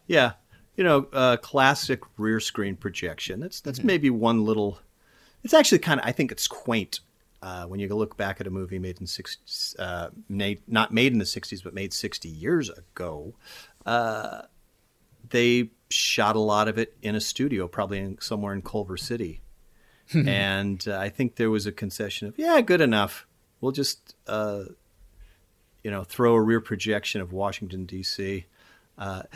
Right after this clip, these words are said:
Speaker 1: uh, it, it sort of shows to me, at least they tried,
Speaker 2: Hmm.
Speaker 1: you know, 'cause it's, it's a moving image. You know, sometimes
Speaker 2: Yeah.
Speaker 1: when you watch an old movie, you'll see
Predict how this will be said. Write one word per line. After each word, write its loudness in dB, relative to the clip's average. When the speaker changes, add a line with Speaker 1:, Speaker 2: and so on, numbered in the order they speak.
Speaker 1:
uh, -2
it, 0
it 2
sort 6
of 4
shows 4
to -6
me, 4
at 4
least 4
they 6
tried, 4
Speaker 2:
Hmm. 2
Speaker 1:
you 2
know, 0
'cause -4
it's, -2
it's -2
a 2
moving 4
image. -4
You -6
know, -2
sometimes 2
Speaker 2:
Yeah. 4
Speaker 1:
when 2
you 2
watch 2
an -2
old -2
movie, 0
you'll -4
see 0